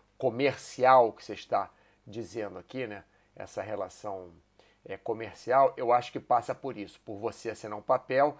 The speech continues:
que eu, repetindo, acho uma imbecilidade absurda, mas eu acho que facilita a vida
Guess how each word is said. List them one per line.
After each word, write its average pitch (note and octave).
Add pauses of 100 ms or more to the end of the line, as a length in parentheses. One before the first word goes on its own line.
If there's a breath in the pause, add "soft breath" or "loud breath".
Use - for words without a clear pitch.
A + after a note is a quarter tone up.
(220 loud breath)
que C3
eu, D3
repetindo, B2 (160 soft breath)
acho A#2+
uma A2
imbecilidade A2+
absurda, C#3+ (260 soft breath)
mas B2
eu A#2
acho A#2
que B2+ (200 soft breath)
facilita C3
a A#2
vida B2